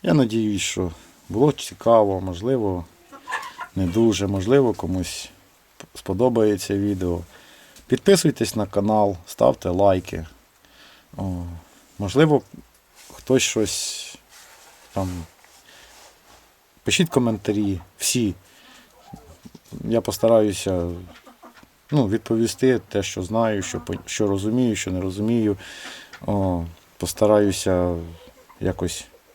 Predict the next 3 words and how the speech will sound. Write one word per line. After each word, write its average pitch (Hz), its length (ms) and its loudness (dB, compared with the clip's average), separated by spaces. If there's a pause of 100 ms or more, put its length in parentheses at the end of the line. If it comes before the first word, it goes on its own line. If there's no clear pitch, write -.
(840)
поспілкуватися 123 1120 4 (280)
з - 60 -16
підписниками. 110 880 0